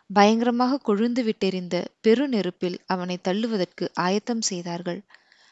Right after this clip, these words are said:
அந்த யமதூதர்கள் இருவரையும் பார்த்தால், முகங்கள் பழுவேட்டரையர்களின் முகங்களைப் போல் இருந்தன. அதை பற்றி அவன் திடுக்கிட்டு நிற்கையில், குந்தவை தேவி அங்கே வந்தாள்.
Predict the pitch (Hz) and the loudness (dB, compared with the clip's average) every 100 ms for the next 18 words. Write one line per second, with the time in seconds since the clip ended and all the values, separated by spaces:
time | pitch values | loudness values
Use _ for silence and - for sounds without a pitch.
0 | _ 254 247 254 269 349 269 247 240 208 | _ 2 6 6 6 4 2 2 4 4
1 | 202 - 202 233 233 214 196 190 175 - | 0 0 -2 0 2 2 0 -4 -4 -2
2 | 233 202 - - _ 214 220 294 269 185 | -2 -2 -6 -20 _ -2 2 2 2 0
3 | 180 - - _ - 233 262 294 320 262 | -2 -6 -20 _ 4 6 6 6 4 6
4 | 240 220 214 208 190 190 220 208 180 - | 6 4 2 0 -2 -2 0 0 0 -2
5 | 202 226 185 180 175 202 _ _ _ - | -2 0 -2 -6 -8 -12 _ _ _ 2
6 | 226 233 269 285 - 220 226 208 196 196 | 6 6 6 2 0 -2 0 -2 -2 -2
7 | 226 262 - 214 208 180 170 190 202 220 | -2 -2 -2 -4 -2 -4 -4 -4 -2 -4
8 | - _ _ 262 269 302 277 196 185 180 | -8 _ _ -4 4 4 4 2 0 0
9 | 180 185 180 180 175 175 185 175 | -6 -8 -6 -6 -6 -6 -4 -4